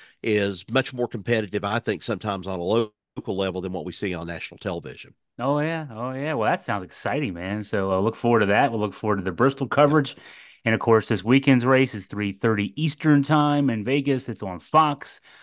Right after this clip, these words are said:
Speaker 2: We'll have coverage. And, of course, Rod and I will get back together next week, and we'll recap it all. Well, Rod, as always, thank you for your time and your insight.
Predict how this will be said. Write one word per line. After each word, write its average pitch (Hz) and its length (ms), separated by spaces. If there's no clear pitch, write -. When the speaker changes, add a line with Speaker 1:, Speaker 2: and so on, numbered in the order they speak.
Speaker 2:
We'll 110 160
have 95 220
coverage. 131 460
And, 104 80
of 98 60
course, 107 200
Rod 104 220
and 107 100
I 107 80
will 104 100
get 98 160
back 107 160
together 104 280
next 107 220
week, 127 220
and 98 100
we'll 92 180
recap 107 420
it 113 80
all. 147 320
Well, 101 120
Rod, 151 380
as 110 220
always, 156 600
thank 156 220
you 185 80
for 170 160
your 175 140
time 156 360
and 147 160
your 135 140
insight. 92 420